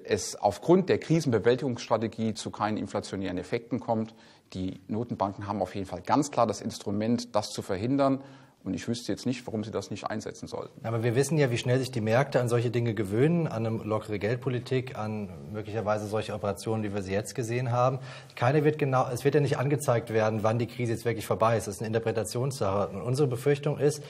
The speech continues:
Speaker 2: in dem Moment, wo die E Z B sagt, sie fährt diese Dinge jetzt wieder zurück,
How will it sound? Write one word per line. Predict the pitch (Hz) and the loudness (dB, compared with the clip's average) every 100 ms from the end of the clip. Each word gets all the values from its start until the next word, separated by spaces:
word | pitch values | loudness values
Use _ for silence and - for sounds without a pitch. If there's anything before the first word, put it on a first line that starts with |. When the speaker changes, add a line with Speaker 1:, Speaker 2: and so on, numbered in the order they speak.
| - - | -16 -8
Speaker 2:
in | 131 120 | 0 4
dem | 147 | 6
Moment, | 151 147 127 | 6 2 0
wo | |
die | 131 127 123 127 | -2 -2 -4 -4
E | |
Z | 123 135 | -2 -2
B | 139 135 | 0 2
sagt, | 127 131 131 | 4 4 2
sie | - | -2
fährt | 117 135 | 2 2
diese | 131 120 123 | 2 -2 0
Dinge | 127 127 | 2 2
jetzt | 120 123 | 0 0
wieder | 117 113 | -2 0
zurück, | 113 139 175 | 2 4 4